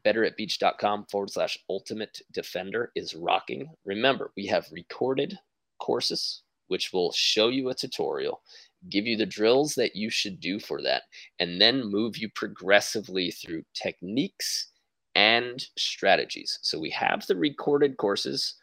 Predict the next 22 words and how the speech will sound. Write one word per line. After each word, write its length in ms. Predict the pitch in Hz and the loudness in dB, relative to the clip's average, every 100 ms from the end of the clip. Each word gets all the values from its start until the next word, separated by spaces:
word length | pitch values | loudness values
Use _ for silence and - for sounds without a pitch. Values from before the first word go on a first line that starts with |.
| - - - _ _ - | -20 -20 -20 _ _ 0
and 460 | 127 151 165 190 - | 4 4 2 0 -4
we 160 | 104 - | -4 0
also 480 | 107 123 - - 101 | 0 0 -2 -2 -2
have 320 | 101 95 - | 0 0 0
our 140 | 87 - | -4 -4
online 380 | 98 92 80 | -6 -6 -8
coaching 480 | 78 - 117 - 117 | -6 -4 -2 -2 -4
program, 440 | - 117 113 113 107 | -2 -2 0 -2 -4
the 80 | |
Complete 460 | - - - 90 - | -10 -12 -6 -6 -4
Player 260 | - 95 90 | 0 0 0
Program, 480 | 95 92 90 87 101 | -2 -2 -2 -2 -8
which 200 | 87 - | -14 -6
means 200 | 117 110 | -6 -2
that 140 | - | -2
you'll 140 | - 85 | -2 -4
get 180 | - - | -4 -2
all 240 | - 185 | 2 6
of 100 | 147 | 4
the 80 | - | 2
courses 560 | - 90 - 92 - - _ _ _ _ _ _ _ | -6 -4 -4 -4 -6 -8 _ _ _ _ _ _ _
and 420 | 143 151 98 95 | 8 10 8 0